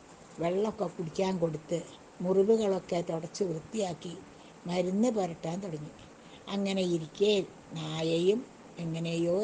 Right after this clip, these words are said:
രക്ഷപ്പെട്ട് വീട്ടിലെത്തി. നായയുടെ ശരീരം മുഴുവനും മുറിപ്പാടായി രക്തം ഒലിക്കുന്നുണ്ടായിരുന്നു. ഇതിനെ ആരും ശുശ്രൂഷിക്കാനായി തയ്യാറായില്ല.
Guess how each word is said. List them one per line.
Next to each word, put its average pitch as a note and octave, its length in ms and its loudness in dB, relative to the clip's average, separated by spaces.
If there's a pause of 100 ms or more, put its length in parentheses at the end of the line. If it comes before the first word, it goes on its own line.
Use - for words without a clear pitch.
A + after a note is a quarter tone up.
രക്ഷപ്പെട്ട് E3 720 -4 (920)
വീട്ടിലെത്തി. D#3+ 600 0 (380)
നായയുടെ A#3 520 8 (100)
ശരീരം A3+ 580 6
മുഴുവനും A3+ 920 4
മുറിപ്പാടായി G#3 800 4 (140)
രക്തം G#3 400 2
ഒലിക്കുന്നുണ്ടായിരുന്നു. F#3+ 840 0 (1120)
ഇതിനെ C#4 240 6 (300)
ആരും A3 500 4
ശുശ്രൂഷിക്കാനായി F#3+ 1120 2
തയ്യാറായില്ല. D#3 720 -6